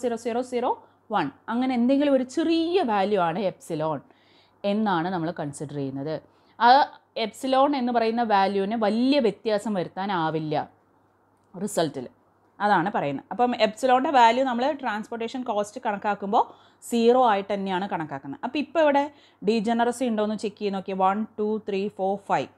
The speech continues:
നമുക്ക് അഞ്ച് അലോക്കേഷൻസ് ആണ് വേണ്ടത്, നമ്മൾ ഡീജനറസി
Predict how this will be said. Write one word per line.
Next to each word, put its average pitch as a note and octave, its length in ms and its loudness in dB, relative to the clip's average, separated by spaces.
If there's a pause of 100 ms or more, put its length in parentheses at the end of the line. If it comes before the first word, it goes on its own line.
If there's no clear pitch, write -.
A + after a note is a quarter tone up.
(100)
നമുക്ക് A3+ 280 -4
അഞ്ച് A3 280 2
അലോക്കേഷൻസ് G#3+ 520 -4
ആണ് A3 160 -6
വേണ്ടത്, F#3+ 320 -4
നമ്മൾ G#3 160 -4 (120)
ഡീജനറസി F3+ 640 -4